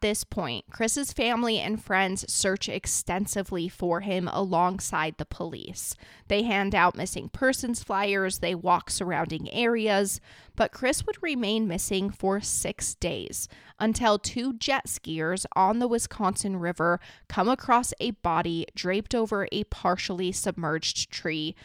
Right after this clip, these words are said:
just off the shoreline. It would be determined that this was the body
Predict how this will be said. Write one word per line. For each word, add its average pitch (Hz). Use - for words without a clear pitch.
just 190
off 165
the 185
shoreline. -
It 220
would 220
be 208
determined 202
that 147
this 175
was 233
the 254
body 233